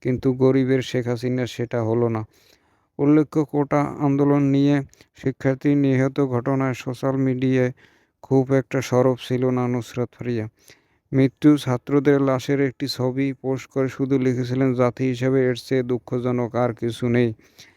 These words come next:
শেষ খবর হলো, নেটিজেনদের কটাক্ষের মুখে শেখ হাসিনার সঙ্গে তোলা ছবিটিও Instagram থেকে সরিয়ে নেন অভিনেত্রী নুসরাত ফারিয়া। আমার ভিডিওটি ভালো লাগলে অবশ্যই লাইক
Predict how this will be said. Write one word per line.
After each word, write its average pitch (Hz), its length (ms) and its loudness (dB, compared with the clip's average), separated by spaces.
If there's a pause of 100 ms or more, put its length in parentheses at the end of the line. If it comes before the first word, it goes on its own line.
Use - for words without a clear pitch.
(180)
শেষ - 320 0
খবর 139 360 2
হলো, 139 200 2
নেটিজেনদের 139 680 0
কটাক্ষের 127 500 -4
মুখে 131 300 -2
শেখ 127 300 -4
হাসিনার 131 340 0
সঙ্গে 131 380 0
তোলা 123 320 0
ছবিটিও 127 560 0 (720)
Instagram 135 680 2
থেকে 131 220 -4
সরিয়ে 127 420 0
নেন 123 320 0 (520)
অভিনেত্রী 123 540 -4
নুসরাত 120 520 -2
ফারিয়া। 120 340 -2 (840)
আমার 135 240 -4
ভিডিওটি 135 520 0
ভালো 127 260 0
লাগলে 139 280 0
অবশ্যই 131 500 -4
লাইক 123 260 -4